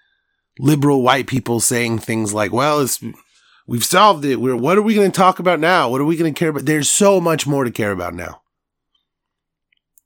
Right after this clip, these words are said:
And Tamir Rice is a symbol of that. How is there no justice for a child? And there may be some people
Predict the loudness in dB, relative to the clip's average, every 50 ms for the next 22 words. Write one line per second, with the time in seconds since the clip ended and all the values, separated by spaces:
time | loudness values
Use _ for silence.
0 | _ _ -6 -4 -4 -4 -2 -2 -2 0 0 2 2 2 0 0 -2 -2 -2 -2
1 | -2 -4 -4 -6 -8 -12 -18 _ _ _ _ _ _ _ _ _ _ -2 -2 0
2 | 0 -2 -6 -8 -6 -4 -2 0 0 0 0 0 -2 -4 -4 -4 -4 -4 -4 -6
3 | _ _ _ _ _ _ _ _ _ _ _ _ _ _ _ _ _ _ _ _
4 | _ _ _ _ _ _ _ _ _ _ _ _ _ _ _ -6 0 2 4 4
5 | 4 4 2 2 2 2 4 2 2 2 0 0 -2 -2 -2 0 -2 -2 -2 -2
6 | -2 -2 -2 -2 -2 -2 -2 -2 0 0 0 0 -2 -4 -4 -8 -10 -16 -20 -20
7 | _ _ _ _ _ _ _ _ _ _ _ _ _ _ _ _ _ _ _ _
8 | _ _ _ _ _ _ _ _ _ _ _ _ _ _ _ _ _ _ _ _
9 | _ _ _ _ _ _ _ _ _ -4 0 0 2 4 4 2 2 2 0 0
10 | 0 0 0 0 0 -2 -2 -2 -2 -2 -2 -4 -6